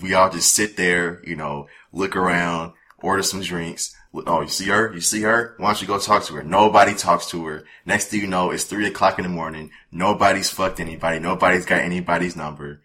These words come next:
You know, and everybody is just, like, fucking, like, sad and depressed and, like, you know, this wasn't a good time at all. Me, I learned to just set my expectations at a very vague point. So I'm just like, "You know what? I'm gonna go out with my friends tonight.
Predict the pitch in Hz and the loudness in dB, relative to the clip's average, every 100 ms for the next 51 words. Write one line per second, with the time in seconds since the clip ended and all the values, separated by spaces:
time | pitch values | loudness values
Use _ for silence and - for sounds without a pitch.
0 | _ _ 127 110 104 95 104 113 113 107 | _ _ -2 4 4 4 4 6 6 6
1 | 104 95 95 104 98 - 95 92 - - | 4 4 -2 -2 -2 2 2 0 -4 -18
2 | _ _ _ _ _ _ _ - - 113 | _ _ _ _ _ _ _ -8 4 4
3 | 107 98 95 87 104 107 104 95 90 107 | 6 2 2 2 6 6 6 0 -4 0
4 | 101 95 90 85 87 95 85 85 101 95 | 0 0 -2 -2 -2 -4 -4 -2 -4 -2
5 | 101 95 85 92 87 95 85 80 95 80 | -4 -4 -4 -2 -2 -2 -4 2 4 4
6 | 71 - - _ 87 123 175 139 117 - | 0 -8 -20 _ -4 2 4 4 0 -4
7 | _ _ _ _ 110 143 127 117 113 107 | _ _ _ _ 10 10 10 8 6 2
8 | 90 101 95 - 107 - 104 104 95 - | -4 -2 0 4 4 4 2 2 0 -4
9 | 92 90 101 92 87 82 85 90 82 92 | -8 -6 -6 -6 -8 -8 -6 -4 -4 -4
10 | 92 90 85 90 90 90 - - 90 73 | -4 -4 -6 -4 -4 -4 -10 -10 -8 -6
11 | 82 90 85 85 - 80 92 98 - 85 | -4 -4 -4 -8 -8 -8 -6 -4 -6 -12
12 | 73 73 78 78 76 73 - 92 - 87 | -14 -10 -4 -4 -4 -10 -12 -12 -12 -12
13 | 82 80 - | -10 -10 -12